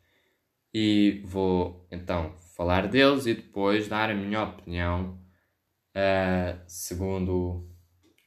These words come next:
o que estas pessoas defendem.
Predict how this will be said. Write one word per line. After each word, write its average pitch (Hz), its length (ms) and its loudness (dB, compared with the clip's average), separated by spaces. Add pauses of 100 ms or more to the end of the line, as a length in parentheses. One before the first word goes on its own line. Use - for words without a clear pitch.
(100)
o 92 300 -6
que 85 560 0 (680)
estas 101 380 -2
pessoas 98 360 -2
defendem. 82 680 -4